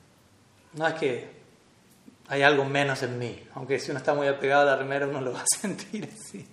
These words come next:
Pero en el caso de Krishna, todo lo que le acompaña, sus atuendos, sus ornamentos, sus atributos, todo es él,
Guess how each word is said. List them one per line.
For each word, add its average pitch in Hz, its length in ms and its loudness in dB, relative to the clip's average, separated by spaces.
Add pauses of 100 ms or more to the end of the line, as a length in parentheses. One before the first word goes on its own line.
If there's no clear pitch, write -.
(800)
Pero 165 140 -4
en 156 60 -2
el - 60 -8
caso 202 220 8
de 165 100 2
Krishna, 196 440 0
todo 190 200 4
lo 175 140 4
que 156 80 2
le 156 60 6
acompaña, 151 840 2 (240)
sus - 180 -10
atuendos, 170 640 4
sus - 160 -12
ornamentos, 143 800 -2
sus - 140 -12
atributos, 135 420 -6 (500)
todo 170 260 2
es - 260 -2
él, 175 260 4